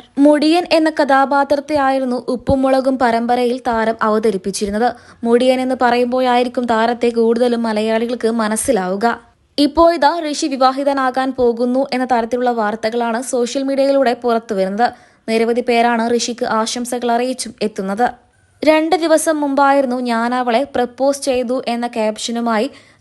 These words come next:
ഋഷി തന്റെ സോഷ്യൽ മീഡിയ പേജുകളിലൂടെ ഒരു വീഡിയോ പങ്കിട്ടത്. അന്ന് നിരവധി പേരാണ് ഇരുവർക്കും ആശംസകൾ അറിയിച്ചും എത്തിയിരുന്നത്. "Finally, I proposed her" എന്നായിരുന്നു താരം കുറിച്ചത്.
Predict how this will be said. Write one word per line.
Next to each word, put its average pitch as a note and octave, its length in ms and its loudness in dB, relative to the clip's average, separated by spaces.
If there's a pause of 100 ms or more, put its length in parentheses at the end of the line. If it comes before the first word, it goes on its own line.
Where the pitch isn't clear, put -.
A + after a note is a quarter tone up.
(120)
ഋഷി C#4+ 120 0
തന്റെ D#4 280 2
സോഷ്യൽ C#4 420 2
മീഡിയ C#4 340 0
പേജുകളിലൂടെ B3 720 0
ഒരു A#3 120 0
വീഡിയോ A3 500 -4
പങ്കിട്ടത്. G3 560 -2 (340)
അന്ന് D#4 340 0
നിരവധി C#4+ 340 0
പേരാണ് C#4 540 2
ഇരുവർക്കും B3 540 -4
ആശംസകൾ A#3 600 -2
അറിയിച്ചും A3+ 540 -4
എത്തിയിരുന്നത്. G#3 640 -2 (500)
"Finally, D4+ 640 2 (220)
I - 40 0
proposed C4+ 680 0
her" C4+ 200 0 (100)
എന്നായിരുന്നു B3 540 0
താരം A3+ 280 0
കുറിച്ചത്. G#3+ 520 -4